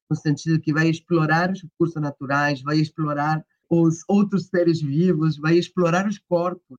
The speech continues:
das mulheres, vai explorar a força de trabalho. E nesse processo exploratório e de altíssima concentração, gera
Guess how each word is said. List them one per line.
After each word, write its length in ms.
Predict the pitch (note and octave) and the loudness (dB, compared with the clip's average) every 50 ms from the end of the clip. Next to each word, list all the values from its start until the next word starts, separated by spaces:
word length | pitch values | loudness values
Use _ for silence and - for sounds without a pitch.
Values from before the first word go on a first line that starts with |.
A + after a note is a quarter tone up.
| _ _ _ | _ _ _
das 160 | D3+ E3 D#3 | -4 -4 -2
mulheres, 460 | D3+ D#3+ E3 D#3+ E3 E3+ F3 F3+ F3+ | -2 -2 0 0 2 2 0 -2 -4
vai 160 | F3+ G3 G3 | -6 -2 -2
explorar 520 | G#3 G3+ - _ _ - G3 F#3+ F#3 F3+ F3+ | -2 -2 -4 _ _ -8 -6 -4 -4 -6 -6
a 80 | F3+ - _ | -8 -10 _
força 260 | F3 F3 E3+ F3 F3+ | -6 -6 -6 -4 -6
de 60 | F3 | -6
trabalho. 640 | F3 F3 F3+ F3 F3 E3 D#3+ D#3 D3+ C#3+ C#3+ C3+ C#3+ _ _ _ _ _ _ _ _ _ _ - | -4 -4 -6 -4 0 0 0 0 0 -2 -4 -8 -10 _ _ _ _ _ _ _ _ _ _ 2
E 80 | F3+ | 4
nesse 240 | F#3 F#3 F#3 F#3 F#3 | 4 4 4 0 -2
processo 560 | D#3+ - F3+ F3+ F3 - F#3+ G3+ G#3+ - A3 | -4 -2 -2 -2 -2 -2 -4 -4 -4 -6 -8
exploratório 1000 | F#3+ - _ F3+ E3+ D3+ D#3 D3+ - - D#3+ F3 F#3 F#3+ F#3 E3 C#3+ C3+ B2 A#2 A#2+ _ _ _ _ _ _ _ | -12 -10 _ -6 -4 -4 -4 -4 -4 -6 -6 -4 -2 -2 0 0 0 0 -2 -6 -10 _ _ _ _ _ _ _
e 60 | D#3+ | -2
de 100 | D#3+ D#3+ | 0 0
altíssima 520 | E3+ D#3+ D#3+ D#3 - F#3 F3+ F3 F#3 F3 D#3 | 2 0 0 -2 -2 -4 -4 -2 -4 -6 -4
concentração, 1000 | D#3+ D3+ C#3+ C#3 C#3+ C#3 C3+ - C3+ C3 C3 _ _ F3 E3 F3 E3+ E3 E3 - _ _ _ _ _ | -4 -6 -6 -6 -8 -12 -10 -8 -8 -8 -8 _ _ 0 0 0 0 -2 -4 -10 _ _ _ _ _
gera 520 | - D#3 F3+ F#3 G3 G#3 F#3+ F3+ D#3+ D3+ | -6 0 0 2 2 4 2 2 0 0